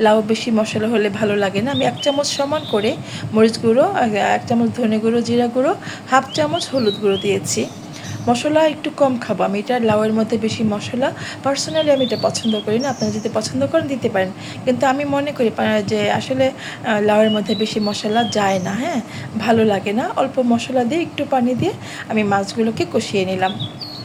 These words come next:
এই মাছগুলো আসলে এইভাবে রান্না করলে খাওয়া হতো না, লাউ দিয়ে রান্না করলে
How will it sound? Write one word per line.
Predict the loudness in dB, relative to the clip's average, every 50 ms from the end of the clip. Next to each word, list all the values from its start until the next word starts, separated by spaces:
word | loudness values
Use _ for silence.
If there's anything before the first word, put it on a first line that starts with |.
| -14 -14 -12 -12 -12 -14 -14 -14 -14 -12 -12 -12 -10 -10 -10 -12 -12 -14 -14 -8 0
এই | 0 2
মাছগুলো | 2 4 2 2 2 0 -2 -2 2 2 2
আসলে | 2 2 0 0 2 4
এইভাবে | 4 4 2 2 2
রান্না | 2 2 2 2 2 0
করলে | 0 2 0 0 0
খাওয়া | 0 2 2 2 2 2
হতো | -2 -4 -4 -4
না, | -4 -2 -2
লাউ | 0 0 2 2 2
দিয়ে | 0 2 2 2 2
রান্না | 2 2 2 2 0
করলে | 0 -2 -2 0 2 0 0